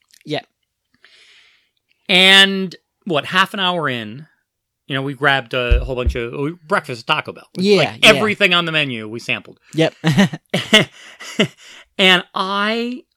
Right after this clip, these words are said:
Speaker 2: I'm driving about half an hour, forty-five minutes in, and I start falling asleep.
Speaker 1: Yeah.
Speaker 2: Like, not literally falling asleep, but
Speaker 1: Right.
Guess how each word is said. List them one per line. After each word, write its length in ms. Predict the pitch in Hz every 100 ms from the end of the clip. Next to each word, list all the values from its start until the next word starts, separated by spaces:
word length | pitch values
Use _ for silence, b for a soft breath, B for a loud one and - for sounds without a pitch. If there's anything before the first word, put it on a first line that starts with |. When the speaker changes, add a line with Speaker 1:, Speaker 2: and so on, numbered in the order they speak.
| -
Speaker 2:
I'm 240 | 170 226
driving 400 | 214 139 135 143
about 180 | 139 135
half 240 | 120 151 180
an 60 |
hour, 180 | 139 139
forty-five 400 | - 127 - 120
minutes 240 | 113 117
in, 240 | - 98 107 _ -
and 140 | 156 156
I 260 | 139 147 190
start 540 | - - 120 113 120 _ _
falling 180 | 131 120
asleep. 280 | - 101 - _ _ _ _ _ _
Speaker 1:
Yeah. 100 | 131
Speaker 2:
Like, 140 | 240 220
not 220 | 277 233
literally 500 | 196 254 - 196 165
falling 300 | 151 135 131
asleep, 340 | - 131 123
but 140 | - 156
Speaker 1:
Right. 260 | 160 147